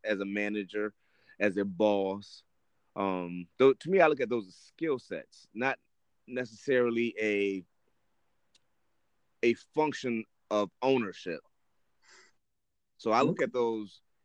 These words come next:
Speaker 1: in two different lanes. I'll, I'll explain a little bit further. Yes, you do have to be a leader if you want to be an entrepreneur, but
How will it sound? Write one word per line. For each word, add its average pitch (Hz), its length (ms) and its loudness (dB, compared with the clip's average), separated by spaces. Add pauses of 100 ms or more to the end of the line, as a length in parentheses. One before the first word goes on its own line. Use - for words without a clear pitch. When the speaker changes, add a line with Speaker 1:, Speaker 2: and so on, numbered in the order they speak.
Speaker 1:
in 107 100 -8
two 160 200 4
different 107 280 0
lanes. 87 460 -8 (300)
I'll, 117 240 8
I'll 127 180 4
explain 123 420 -6
a 110 60 -6
little 104 220 -6
bit 85 220 -12
further. 90 340 -4 (480)
Yes, 156 320 6
you 143 120 -2
do 139 240 0
have 143 220 -2
to 113 100 -4
be 110 180 -2
a 101 80 -2
leader 101 560 -6 (1080)
if 113 160 -2
you 120 80 4
want 117 160 2
to 104 60 -14
be 110 140 0
an 107 100 0
entrepreneur, 110 720 0 (1200)
but 117 340 4